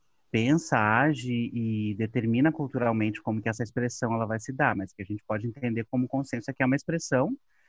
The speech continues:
né, cultural de um determinado, de uma determinada população, de um determinado grupo,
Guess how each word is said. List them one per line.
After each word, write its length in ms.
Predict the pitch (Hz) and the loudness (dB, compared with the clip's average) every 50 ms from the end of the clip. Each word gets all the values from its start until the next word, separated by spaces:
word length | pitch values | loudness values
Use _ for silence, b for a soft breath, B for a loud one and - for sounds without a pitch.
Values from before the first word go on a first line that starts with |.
| _ _ _ - | _ _ _ 0
né, 240 | 117 113 117 147 - - | 2 2 2 2 0 0
cultural 640 | - 131 131 131 143 131 117 104 101 104 127 180 262 - | -2 -2 0 2 2 4 4 4 4 2 0 0 -4 -6
de 200 | - 127 - - | -14 -12 -8 -4
um 140 | 117 113 110 | -4 -2 -2
determinado, 1120 | 107 110 104 - 110 107 110 107 104 101 107 113 113 120 113 110 110 107 104 101 95 98 101 | -2 -4 -6 -6 -4 -4 -2 0 0 0 0 -2 -2 -2 -2 -2 -2 -2 -2 -2 -4 -6 -6
de 60 | - | -6
uma 100 | 107 107 | -6 -6
determinada 460 | 101 101 - 107 107 101 101 101 104 | -6 -6 -6 -6 -4 -4 -4 -4 -6
população, 800 | 107 - 101 - 101 101 101 - - - 107 101 107 135 175 196 | -8 -10 -8 -6 -4 -4 -4 -6 -6 -6 -4 -4 -2 -4 -4 -4
de 100 | 170 143 | -6 -8
um 40 | 120 | -8
determinado 600 | 110 107 101 - 104 104 104 98 98 98 101 107 | -8 -8 -8 -8 -8 -8 -8 -8 -8 -8 -8 -8
grupo, 520 | 107 104 107 107 117 131 147 _ - 208 | -6 -4 -2 -2 -2 -2 -4 _ -10 -16